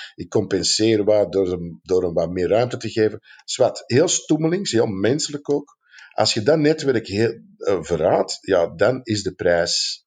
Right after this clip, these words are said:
eh, verschrikkelijk. En dan worden uitgestoten. En dan, dan heb je geen plek meer in die stad. Om eraan te geven dat alles staat of valt bij een netwerk. En bij een wij natuurlijk. En dat is een van mijn belangrijkste thema's.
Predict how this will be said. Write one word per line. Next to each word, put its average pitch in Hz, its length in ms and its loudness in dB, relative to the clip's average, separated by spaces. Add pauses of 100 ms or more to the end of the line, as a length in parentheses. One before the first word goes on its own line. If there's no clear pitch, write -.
(120)
eh, - 1080 -8 (120)
verschrikkelijk. - 680 -4 (380)
En 117 180 2
dan 117 140 4
worden 113 240 4
uitgestoten. 95 880 0
En 104 280 0
dan, 101 420 0 (440)
dan 101 240 0
heb 107 200 2
je 98 60 -4
geen 135 320 0
plek 139 260 -2
meer 78 240 -6
in 90 200 -10
die 78 140 -8
stad. - 440 -8 (520)
Om 127 200 2
eraan 131 280 4
te 165 100 0
geven 127 320 2
dat 104 160 2
alles 131 240 2
staat 131 480 0
of - 240 -8
valt 98 460 -2 (160)
bij 85 520 2
een 85 180 -4
netwerk. 78 600 -4
En 104 240 2
bij 98 340 2
een 78 180 -6
wij 95 400 2
natuurlijk. 73 480 -6
En 73 100 -10
dat 87 120 0
is - 140 -4
een 104 200 0
van 95 140 2
mijn 92 140 0
belangrijkste 101 600 2
thema's. 95 540 0